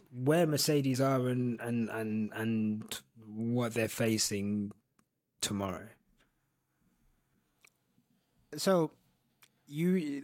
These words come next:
Speaker 2: I would never, like, I think, I think the people want Nyasha's opinion on Mercedes. The one thing I will say, though, we were talking about this earlier, is the driver pe-, press conference. I think I mentioned some comments that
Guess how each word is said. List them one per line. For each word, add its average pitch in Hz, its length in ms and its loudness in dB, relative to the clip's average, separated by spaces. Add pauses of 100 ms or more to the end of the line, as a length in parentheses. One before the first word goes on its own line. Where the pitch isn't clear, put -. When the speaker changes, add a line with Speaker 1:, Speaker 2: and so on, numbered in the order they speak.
(120)
Speaker 2:
I 156 120 6
would 180 140 4
never, 156 340 4
like, 127 340 2
I 143 120 4
think, 165 260 4
I 147 100 2
think 147 260 2
the 139 100 2
people 170 460 6
want 143 420 2
Nyasha's 143 360 0
opinion 180 320 6
on 175 60 2
Mercedes. 180 580 2 (300)
The 160 120 6
one 170 300 6
thing 226 240 4
I 208 100 8
will 214 280 10
say, 214 300 4
though, 113 340 0 (580)
we 131 100 -2
were 143 60 2
talking 160 180 4
about 160 200 4
this 165 140 0
earlier, 139 520 2
is 123 240 -6
the 131 160 0
driver 143 400 4
pe-, 156 380 2
press 156 260 4
conference. 180 600 4 (440)
I 135 100 2
think 143 200 2
I 135 80 2
mentioned 143 360 4
some 131 160 0
comments 139 400 2
that 127 300 2